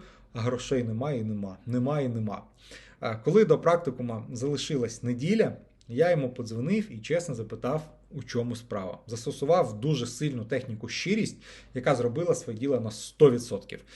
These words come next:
Е, клієнт відкрився і розповів про свої справжні сумніви.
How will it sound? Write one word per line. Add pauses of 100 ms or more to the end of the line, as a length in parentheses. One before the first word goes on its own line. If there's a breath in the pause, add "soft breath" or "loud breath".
(300 loud breath)
Е,
клієнт
відкрився
і
розповів
про
свої
справжні
сумніви.